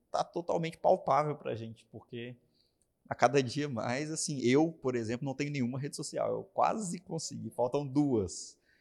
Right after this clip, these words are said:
que é a questão do, do, da rede social de trabalho, né, e o WhatsApp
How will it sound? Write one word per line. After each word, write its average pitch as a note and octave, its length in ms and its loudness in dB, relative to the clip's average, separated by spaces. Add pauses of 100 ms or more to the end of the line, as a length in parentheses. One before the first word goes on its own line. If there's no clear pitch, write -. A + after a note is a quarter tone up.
(160)
que A2+ 160 2
é A#2 180 4
a A#2+ 40 -4
questão A#2 540 -4
do, G#2 360 -8
do, G#2 300 -10 (360)
da - 240 -2
rede A2+ 220 0
social G#2+ 300 -2
de G#2 100 -14
trabalho, A2 520 -2 (120)
né, G#3+ 260 -8
e C#3+ 320 -8
o D3+ 600 -4
WhatsApp C3 520 0